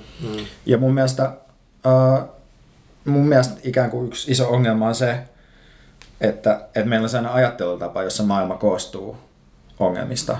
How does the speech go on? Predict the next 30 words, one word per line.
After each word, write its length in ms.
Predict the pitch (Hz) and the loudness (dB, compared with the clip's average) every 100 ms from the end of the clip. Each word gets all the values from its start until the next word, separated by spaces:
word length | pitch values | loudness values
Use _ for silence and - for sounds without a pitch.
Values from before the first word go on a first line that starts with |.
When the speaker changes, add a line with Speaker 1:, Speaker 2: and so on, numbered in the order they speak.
| - | -6
Speaker 2:
joihin 280 | 123 101 101 | -4 -4 -4
tarvitaan 360 | 107 110 120 | -4 -4 -2
ratkaisuja. 400 | - - - - - - - - - - - | -2 -6 -10 -10 -12 -20 -20 -20 -20 -20 -4
Et 80 | 98 | 0
silloin, 340 | 131 127 117 131 - _ _ _ - _ _ - - - _ - - - - - - - - - - - - - - | 4 4 2 -6 -18 _ _ _ -20 _ _ -20 -20 -20 _ -18 -18 -20 -20 -20 -20 -20 -20 -20 -20 -20 -20 -20 2
tai 200 | 156 151 147 - - | 4 4 0 -8 -8
niin 160 | 151 156 | -2 0
en 60 | |
mä 100 | 151 | 2
tiedä, 220 | 139 143 131 | 4 4 2
että 180 | 131 135 | 0 -2
sit 180 | 143 147 147 | -2 -4 -2
mua 140 | 147 | 0
syytetään, 400 | 147 156 139 127 | 2 2 2 -2
että 120 | 127 | -4
sä 280 | 135 160 143 | 0 2 2
erityisesti 420 | 123 - 107 - | 0 -6 -12 -12
syytät 280 | - 113 107 | -8 -6 -6
mua 120 | 113 | -6
usein 240 | 117 110 107 | -4 -4 -4
kyynisyydestä. 720 | 117 120 131 139 135 131 139 131 - - - - - | -6 -4 -4 -4 -6 -6 -8 -10 -16 -20 -20 -20 -8
Speaker 1:
No 80 | 151 | 0
niin. 120 | 156 | 2
Speaker 2:
Että, 260 | 139 101 - - - | 4 2 0 -12 -6
niin, 340 | 123 110 90 101 | 0 0 0 -6
että, 220 | - 107 | -4 -4
että, 200 | 110 104 | 0 0
että, 160 | 92 - | -2 -4
että 160 | 98 - | -6 0
tässä, 160 | 107 | 2